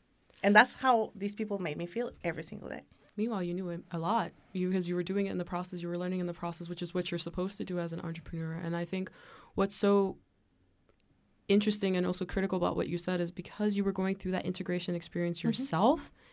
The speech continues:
Speaker 2: while simultaneously building something, which I personally can't even fathom because
Speaker 1: No, no, it was a mistake.
Speaker 2: on
Speaker 1: I
Speaker 2: a
Speaker 1: can tell
Speaker 2: personal
Speaker 1: you.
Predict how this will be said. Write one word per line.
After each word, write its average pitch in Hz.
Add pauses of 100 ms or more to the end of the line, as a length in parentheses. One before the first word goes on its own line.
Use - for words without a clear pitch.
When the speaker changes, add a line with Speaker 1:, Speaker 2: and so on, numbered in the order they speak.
(160)
Speaker 2:
while 202
simultaneously 196
building 185
something, 165 (340)
which 202
I 240
personally 262
can't 202
even 175
fathom 170
because 185
Speaker 1:
No, 247
no, 240
it 226
was 208
a 226
mistake. 202
Speaker 2:
on 233
Speaker 1:
I 233
Speaker 2:
a -
Speaker 1:
can -
tell 269
Speaker 2:
personal -
Speaker 1:
you. -